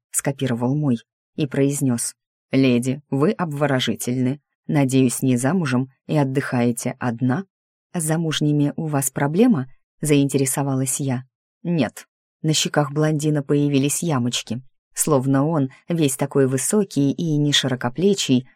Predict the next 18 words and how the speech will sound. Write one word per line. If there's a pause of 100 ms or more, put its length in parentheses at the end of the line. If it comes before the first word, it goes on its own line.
чистокровный,
значит, (260)
знал
себе
цену (380)
и
прекрасно
представлял, (260)
как
должны
реагировать
женщины. (480)
«Рада
за
вас». (400)
Я
отодвинула
чашку